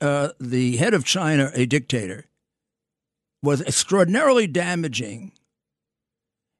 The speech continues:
and absolutely, uh, absurd and irresponsible. He, first of all,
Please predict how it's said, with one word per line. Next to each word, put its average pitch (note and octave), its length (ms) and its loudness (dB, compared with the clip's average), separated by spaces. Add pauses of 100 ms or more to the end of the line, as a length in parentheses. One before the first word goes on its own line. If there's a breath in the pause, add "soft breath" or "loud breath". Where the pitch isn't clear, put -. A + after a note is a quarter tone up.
(200)
and D#3+ 140 -2 (100)
absolutely, C#3 1160 -2 (500)
uh, C3+ 240 -4
absurd F#3 420 0
and D#3+ 160 2
irresponsible. C#3 800 -2 (1700)
He, F#3+ 260 2
first - 340 2
of A#3 100 -2
all, C#3+ 360 2